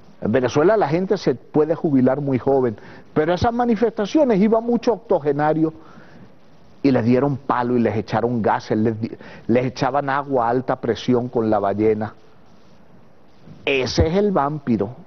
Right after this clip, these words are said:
que la gente no se confunda, que la gente tiene que saber quiénes son los capos de la oposición. Bueno, pues son sujetos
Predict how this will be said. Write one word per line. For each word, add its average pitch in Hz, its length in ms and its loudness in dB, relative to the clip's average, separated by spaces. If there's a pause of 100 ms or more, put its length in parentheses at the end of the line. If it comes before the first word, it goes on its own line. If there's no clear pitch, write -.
(540)
que 143 160 2
la 123 160 0
gente 113 320 -2
no 151 100 -2
se 165 180 -4
confunda, 135 720 0 (440)
que 135 100 2
la 123 140 0
gente 185 280 2
tiene 233 480 2
que 156 140 0
saber 131 560 0 (640)
quiénes 214 460 2
son 196 400 2
los - 100 0 (220)
capos 104 460 -4
de 110 100 0
la 101 100 0
oposición. 95 720 -4 (920)
Bueno, 113 200 0
pues - 200 -4
son 226 200 0
sujetos 175 600 -2